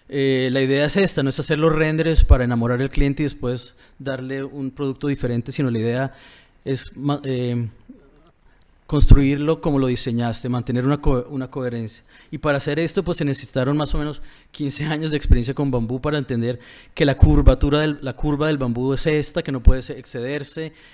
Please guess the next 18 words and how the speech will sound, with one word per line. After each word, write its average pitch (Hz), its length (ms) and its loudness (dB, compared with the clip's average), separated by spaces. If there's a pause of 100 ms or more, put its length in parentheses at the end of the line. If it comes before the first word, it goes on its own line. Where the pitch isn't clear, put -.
(260)
que, 123 440 -6
eh, 123 560 -10
que 135 120 -8
hay 120 60 -6
que 139 100 -6
tener 123 240 -2
en 127 100 2
cuenta 135 300 2
de 135 80 2
muchos 127 260 2
otros 139 200 -4
aspectos, 143 460 -6
que 160 100 -4
el 139 40 -2
bambú 131 240 0
necesita 139 540 -6
peso 156 320 -2
encima, 151 480 -8